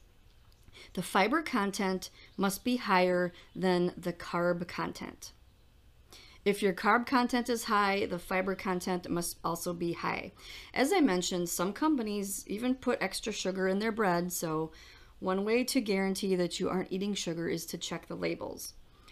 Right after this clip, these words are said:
And so I did mention food labels, but I'm gonna mention it again because technically this is my last tip,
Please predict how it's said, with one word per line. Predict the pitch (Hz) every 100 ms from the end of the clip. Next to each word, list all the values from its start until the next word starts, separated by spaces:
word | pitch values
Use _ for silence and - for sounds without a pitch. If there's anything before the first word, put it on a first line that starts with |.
| - - - - - -
And | 190 190 185 - - - - - -
so | - - 202 196
I | 190
did | 208 294
mention | 285 214 240 220
food | - 208
labels, | 185 175 185 180
but | 190 175
I'm | 175
gonna | 202
mention | 233 247 254
it | 226
again | 196 175 170
because | 165 185 165 156
technically | - 196 196 196 190
this | 180 175
is | 180 165 - - - - -
my | 180 165
last | 165 160 165 - -
tip, | - 165 165